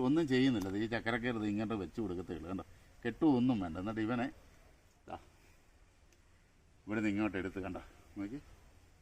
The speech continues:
ഇത് ഇത്രയും കാര്യമുള്ളൂ. കണ്ടോ, കോവൽ നടാനായിട്ട് ഇതിലേ എളുപ്പമുള്ള ഒരു മാർഗ്ഗവും എനിക്കിതുവരെ അറിയത്തില്ല. കാരണം എന്താണെന്ന് വെച്ചാൽ നമ്മൾ നടുന്നതെല്ലാം കറക്റ്റ്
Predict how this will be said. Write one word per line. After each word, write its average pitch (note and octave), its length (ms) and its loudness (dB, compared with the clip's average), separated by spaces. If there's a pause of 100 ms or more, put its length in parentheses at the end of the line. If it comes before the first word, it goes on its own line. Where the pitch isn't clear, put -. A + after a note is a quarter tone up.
(460)
ഇത് B2 160 -12
ഇത്രയും E3 320 -4
കാര്യമുള്ളൂ. D3+ 380 -2
കണ്ടോ, G2 140 -4 (2750)
കോവൽ D3 320 4 (120)
നടാനായിട്ട് C#3+ 500 2 (220)
ഇതിലേ F3 360 2
എളുപ്പമുള്ള C#3+ 460 2
ഒരു B2+ 160 4
മാർഗ്ഗവും A2+ 400 0 (400)
എനിക്കിതുവരെ D3 480 4
അറിയത്തില്ല. A2+ 360 0 (100)
കാരണം A2 200 0
എന്താണെന്ന് B2 220 -2
വെച്ചാൽ C3+ 180 -6 (380)
നമ്മൾ C#3 260 2
നടുന്നതെല്ലാം E3+ 460 4
കറക്റ്റ് D#3 260 2